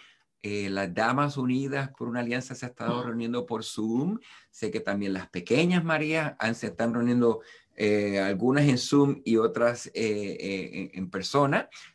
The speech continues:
La última reunión sé que fue en Casa de Gloria. Y tenemos un, eh, el nombre de, del grupo, el grupo de, eh, Rafi, de Ra-, Ragui,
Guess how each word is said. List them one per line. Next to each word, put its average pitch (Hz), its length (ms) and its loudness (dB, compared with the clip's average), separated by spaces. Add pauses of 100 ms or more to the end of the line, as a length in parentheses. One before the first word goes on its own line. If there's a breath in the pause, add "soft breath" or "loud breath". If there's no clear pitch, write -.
La 95 120 -6
última 101 300 -6
reunión 101 380 -8
sé 95 200 -10
que 95 120 -14
fue 101 320 -8
en 95 100 -6
Casa 95 300 -10
de 90 120 -4
Gloria. 101 500 -6 (560 loud breath)
Y 135 380 2
tenemos 147 380 2
un, 156 360 2
eh, 117 560 2
el 113 180 0
nombre 147 540 2
de, 123 420 0
del 107 300 -2
grupo, 156 500 0 (320 loud breath)
el 113 160 -2
grupo 147 840 2
de, 117 840 0 (260)
eh, 113 240 -12
Rafi, 147 840 -4 (380)
de 107 100 -12
Ra-, - 200 -10
Ragui, 143 880 -2